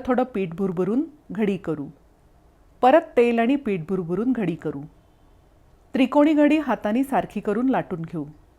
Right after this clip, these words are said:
लाटताना नेहमीसारखं लागेल तसं पीठ लावू. आता हा पराठा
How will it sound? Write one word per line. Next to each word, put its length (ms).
लाटताना 480
नेहमीसारखं 600
लागेल 380
तसं 180
पीठ 340
लावू. 140
आता 200
हा 140
पराठा 360